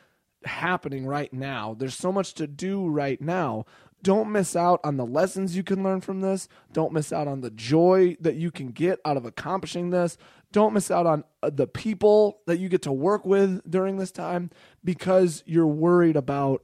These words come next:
something that's next or something that's later. You know, you can't control the future. You can't control the not yet. So don't miss out on the already. Nathan, how could, you know, do you have any ideas about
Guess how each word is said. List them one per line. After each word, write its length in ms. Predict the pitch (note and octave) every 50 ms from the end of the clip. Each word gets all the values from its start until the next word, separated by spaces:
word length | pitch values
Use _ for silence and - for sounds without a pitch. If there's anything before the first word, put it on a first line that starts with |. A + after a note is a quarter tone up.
| _ _ _
something 500 | - - - E3+ D#3 D3 C3+ D3 C#3 C3+
that's 240 | C3 C3 - - -
next 560 | - C3 C3 C3+ B2 A2 - - - - -
or 60 | B3+
something 400 | B2 - - D3 D3 C#3 D3 D3
that's 220 | C3+ B2 - - A#2+
later. 580 | A#2 A#2+ B2+ B2 B2 A2 G2 F2 D#2+ - - - _ _ _ _ _ _ _ -
You 120 | B2 B2+
know, 260 | A#2+ A#2 A#2 B2 B2 - -
you 180 | C#3+ D3+ F#3 E3+
can't 400 | - - - G3+ G#3 - - _
control 720 | - G3+ F#3+ - - - F#3+ G3 G#3 G#3 G#3 G#3 G3 F#3
the 200 | D#3+ D3+ D3+ C3+
future. 520 | - _ - A3+ B3+ G#3+ - - - A2
You 140 | A2+ B2 C3+ -
can't 260 | - F3 F3+ - -
control 400 | - D#3+ D3+ - - F#3+ G3 F#3
the 80 | D#3+ D#3+
not 360 | D#3 E3+ F#3 F#3 E3+ - -
yet. 480 | D3 D3+ E3+ E3+ D3+ B2+ A2 - - _ _ - _ _ _ _
So 220 | - - E3+ D#3+
don't 280 | D3+ F#3 F#3 F3+ - -
miss 260 | D#3+ D#3+ D3+ - -
out 280 | D#3+ D#3 D#3 D3+ - - -
on 320 | C#3 C#3 C#3 C#3+ C#3+ C#3
the 320 | C3+ C3 B2 B2 B2 B2 A#2 - _ -
already. 600 | C#3 C3+ C3 C3 B2+ C3+ D3 D3+ C#3+ C3 B2 - - C#3+ - _ _ -
Nathan, 460 | F#3+ G3+ G#3 G#3+ G#3 - F3+ D#3+ - _ _ _ _ _ _ _ _ _ _ _ _
how 300 | - - G3 F#3+ - C#4+ G3
could, 460 | - A#3+ B3+ G3 F#3+ - - - _ _ _ _
you 140 | G3 G3+
know, 140 | F#3+ E3+ F3+ - - -
do 120 | F3 E3 G#3+
you 60 | B3+
have 100 | B3 A3+
any 120 | A#3 A3 G3+
ideas 520 | F#3 E3+ D#3 D3+ - - - F#3+ F3 D#3+
about 380 | E3 C#3+ D3 C#3 C3+ C3 -